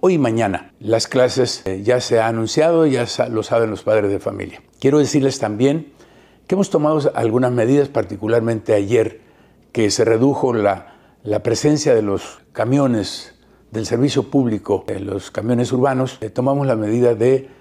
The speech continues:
suplirlos con, eh, vehículos que tenemos en las escuelas, en las dependencias del gobierno, y le dimos servicio a la población. Hoy, los permisionarios han presentado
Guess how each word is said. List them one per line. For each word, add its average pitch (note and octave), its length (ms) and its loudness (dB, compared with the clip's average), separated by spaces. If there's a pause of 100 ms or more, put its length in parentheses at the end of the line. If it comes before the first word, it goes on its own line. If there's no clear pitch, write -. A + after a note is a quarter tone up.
(160)
suplirlos C3 920 0 (160)
con, C#3+ 420 0 (320)
eh, A2 100 -14
vehículos A2 1200 -2
que - 80 -4
tenemos C#3 380 -2
en C#3+ 80 0
las C3+ 180 -2
escuelas, B2+ 540 0
en A2 80 -4
las G2+ 100 -2
dependencias G#2+ 600 -4
del G#2 120 -4
gobierno, A2 480 0 (500)
y C3 100 -10
le B2 100 2
dimos D3+ 240 2
servicio B2+ 320 0
a - 20 2
la G2 140 0
población. F#2 480 -2 (500)
Hoy, C#3+ 300 0 (600)
los B2+ 580 -2 (100)
permisionarios C3 920 0
han A#2+ 540 -2 (260)
presentado A#2+ 840 0